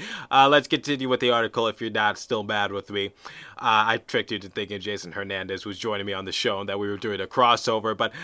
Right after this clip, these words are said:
I tricked you guys, but had, had to have fun with you guys. So, uh, let's continue with the article. "It meant a lot for someone like me because there wasn't an easy path to play baseball at the next level." See,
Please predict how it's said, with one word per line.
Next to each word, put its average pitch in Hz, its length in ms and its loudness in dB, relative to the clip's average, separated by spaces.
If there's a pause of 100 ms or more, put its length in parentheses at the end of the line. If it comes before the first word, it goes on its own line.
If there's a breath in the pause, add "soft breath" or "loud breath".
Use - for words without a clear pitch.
(140 loud breath)
I 508 280 12
tricked 381 280 2
you 220 80 -4
guys, 147 440 8
but 123 280 -2
had, 120 280 0 (140)
had 151 120 4
to 160 80 6
have 147 180 8
fun 113 160 0
with 101 120 -2
you 98 100 -8
guys. 95 220 -4
So, 110 220 2 (340 loud breath)
uh, 139 160 4
let's 143 200 4
continue 131 280 0
with 117 120 0
the 117 60 2
article. 110 340 0 (240 loud breath)
"It 151 100 -4
meant 202 180 8
a 247 40 8
lot 185 240 10
for 175 80 4
someone 165 320 6
like 147 200 6
me 143 140 0
because 131 460 2
there 131 240 6
wasn't 139 400 4
an 131 100 -6
easy 131 260 -2
path 127 340 0
to 127 60 -10
play 131 200 2
baseball 120 400 2
at 117 80 -2
the 117 60 0
next 117 220 -2
level." 104 240 0
See, 123 220 -2